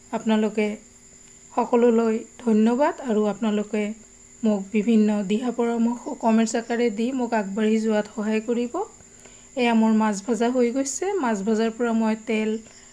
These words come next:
আধা উঠাই লৈছোঁ আৰু অলপ তেলত মই পিঁয়াজ ভাজি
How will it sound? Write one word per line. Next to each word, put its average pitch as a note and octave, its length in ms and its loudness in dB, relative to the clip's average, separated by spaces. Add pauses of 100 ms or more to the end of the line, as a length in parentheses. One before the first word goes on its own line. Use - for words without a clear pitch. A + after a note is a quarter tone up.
(600)
আধা A3+ 340 0
উঠাই A3 320 0
লৈছোঁ D4+ 420 -2 (580)
আৰু G#3+ 280 0 (1160)
অলপ A3+ 260 4 (120)
তেলত A3 380 2
মই G#3+ 200 2 (120)
পিঁয়াজ G#3+ 380 2 (1400)
ভাজি A3 360 0